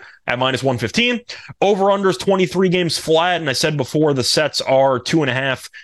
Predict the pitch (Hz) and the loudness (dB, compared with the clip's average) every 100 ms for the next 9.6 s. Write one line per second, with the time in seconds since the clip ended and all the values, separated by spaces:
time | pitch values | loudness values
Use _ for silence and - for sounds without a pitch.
0 | - - 120 - 123 113 - 143 135 127 | -14 -8 -6 0 0 0 0 -2 0 -2
1 | 117 135 123 135 127 113 123 202 185 190 | 0 0 0 0 -2 -2 0 0 2 0
2 | 175 _ _ - 151 170 156 156 135 190 | -2 _ _ -2 0 0 0 -2 0 0
3 | 180 - 180 170 - 147 143 143 147 139 | 0 2 2 0 -2 -4 -2 0 -2 -2
4 | 135 143 135 120 143 139 131 123 - - | -2 -2 -2 -2 0 2 0 -2 -8 -20
5 | _ 113 117 147 147 - 143 127 - 190 | _ -6 -4 -2 -2 0 0 0 0 0
6 | 185 - 139 123 120 123 - 127 - 156 | 0 0 -2 -2 -2 -2 -2 -6 -4 -2
7 | 143 135 113 151 147 117 117 110 101 - | -2 -2 -2 -2 -4 -4 0 0 0 -6
8 | _ _ _ _ _ _ _ - - 180 | _ _ _ _ _ _ _ -4 0 0
9 | - 175 220 247 240 | 0 0 2 2 0